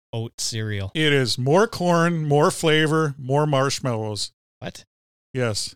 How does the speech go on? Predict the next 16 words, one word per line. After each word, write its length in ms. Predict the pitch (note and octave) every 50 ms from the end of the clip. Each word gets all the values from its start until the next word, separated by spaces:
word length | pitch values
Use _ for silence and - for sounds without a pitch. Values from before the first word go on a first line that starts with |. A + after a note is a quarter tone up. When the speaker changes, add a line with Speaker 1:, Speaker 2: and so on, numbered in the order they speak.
| _ _
Speaker 1:
Marshmallows? 720 | - A#2 E3+ F3 - - - D#2+ E2 E2 E2 E2 - - - _ _ _ _ _ -
Speaker 2:
If 100 | - -
you 100 | D3 C3+
like 280 | B2 C3+ D3+ F3+ F#3
Fruit 260 | - - D#3+ F3+ G3 F3+
Loops, 300 | D3+ D#3 E3 D#3+ - -
then 120 | D3+ C3+
you 100 | C3 C3
will 200 | B2 A#2 A#2 A#2
love 320 | B2 B2+ C#3 D3 D3+ C#3+
Snoop 340 | - - - D3 C#3 C3+ -
Loops. 400 | C3 A#2+ A#2 A2 - - - - _
Speaker 1:
<laughs> 40 | - - - - - - - - - - - - - - - - _ - - - _ - - - - - - - _ _ _ _ _ _ _ _ _ -
They 100 | B2+ A2+
fruit 260 | G#2+ - C3 C3+ D3 -
flavored? 460 | - D#3+ D#3 D#3+ E3 F3+ G3+ G3+